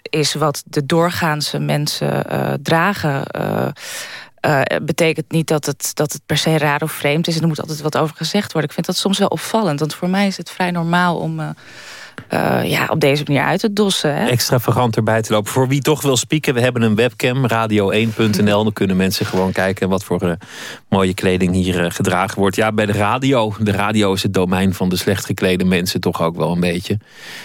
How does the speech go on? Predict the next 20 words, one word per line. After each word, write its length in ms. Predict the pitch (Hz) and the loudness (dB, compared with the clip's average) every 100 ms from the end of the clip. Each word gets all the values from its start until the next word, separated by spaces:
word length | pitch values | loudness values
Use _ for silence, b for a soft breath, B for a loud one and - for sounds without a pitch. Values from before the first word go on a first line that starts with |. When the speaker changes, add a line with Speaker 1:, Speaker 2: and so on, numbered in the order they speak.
| B B B | B B B
Speaker 2:
Ik, 160 | - 117 | -2 0
ik 140 | - - | -2 0
vind 160 | 165 | 2
het 160 | 147 - | 2 2
ook 160 | 147 | 2
wel 120 | 135 123 | 2 2
charmant. 540 | - 113 131 98 - | 2 4 4 2 0
Het 300 | - - 104 | -4 -4 0
is 40 | |
misschien 280 | 101 240 160 | 2 4 4
Speaker 1:
Mm. 60 | 123 | 4
Speaker 2:
meer, 260 | 123 117 | 4 4
meer 260 | 107 120 98 | 4 4 4
een, 200 | 104 82 | 0 -2
iets 140 | 120 | -4
voor 180 | - 104 | 0 2
mannen, 340 | 95 123 143 101 | 4 2 2 2
maar 240 | 101 - | 2 0
een, 220 | 101 95 | 0 2
een 240 | 101 95 | 2 2